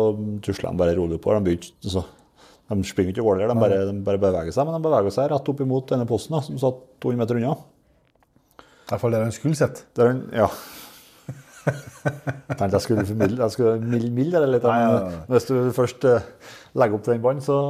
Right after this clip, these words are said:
Speaker 1: får jeg tegne inn en post på kartet til han, der han skulle sitte i. Men, eh, men, eh, han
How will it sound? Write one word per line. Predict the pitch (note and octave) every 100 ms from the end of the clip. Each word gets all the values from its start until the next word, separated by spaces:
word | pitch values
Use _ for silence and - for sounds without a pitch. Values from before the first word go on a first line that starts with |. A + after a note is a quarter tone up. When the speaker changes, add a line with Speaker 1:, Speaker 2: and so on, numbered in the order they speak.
| C#3+ C#3 C3+ C3 C3
Speaker 1:
får | - C3
jeg | A#2+
tegne | C#3 A2+ G2
inn | D3
en | C#3+
post | C#3+
på | D3+
kartet | - - G3
til | D3+
han, | - - - B2+ - - -
der | C3+
han | C3+
skulle | B2+
sitte | C3+ A#2+ F#2+
i. | - - B2
Men, | B2 A#2+
eh, | A#2+ A#2 A2+ G2+ - - - - _ _ -
men, | A2+ A2+ A2 A2
eh, | G#2+ G#2+ G#2 G#2 G#2
han | A2